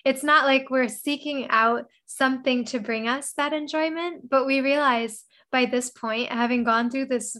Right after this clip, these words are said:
pretty intense journey to get here, that, oh, everything I look for actually lives within me. So that means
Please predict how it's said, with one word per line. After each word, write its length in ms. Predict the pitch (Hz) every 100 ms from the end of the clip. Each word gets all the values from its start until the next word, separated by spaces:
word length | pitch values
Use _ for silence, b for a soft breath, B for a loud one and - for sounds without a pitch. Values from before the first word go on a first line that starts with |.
| -
pretty 260 | 262 240
intense 420 | 240 233 240 226 -
journey 360 | 233 226 240
to 160 | 247 240
get 220 | 214 -
here, 320 | 214 294 339 339 B B B -
that, 240 | 311 214
oh, 520 | 311 403 381 240 220 - b b
everything 420 | 302 359 381 370
I 140 | 302
look 260 | 269 381 -
for 340 | - 277 240 247
actually 540 | 285 302 349 320 311
lives 320 | 262 262 247
within 460 | 269 247 247 233 226
me. 380 | 330 403 214 214 B B B
So 180 | - 302
that 320 | 277 320 320
means 480 | 277 339 294 240